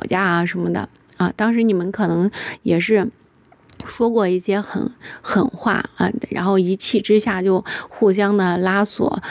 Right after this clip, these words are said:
<laughs> 这个拉黑封锁了，又说错话了啊。嗯，有，对方其实我觉得他有一种被你伤害的感觉，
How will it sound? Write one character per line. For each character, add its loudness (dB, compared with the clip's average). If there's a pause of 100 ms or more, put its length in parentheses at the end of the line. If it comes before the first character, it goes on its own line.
(200)
<laughs> -2
这 -6
个 -2 (240)
拉 0
黑 2
封 0
锁 0
了， -2 (400)
又 0
说 2
错 0
话 0
了 -2
啊。 -2 (540)
嗯， 2
有， 2 (140)
对 0
方 2
其 -14
实 2
我 2
觉 0
得 0
他 0
有 2
一 2
种 0
被 2
你 -2
伤 0
害 2
的 4
感 -2
觉， 0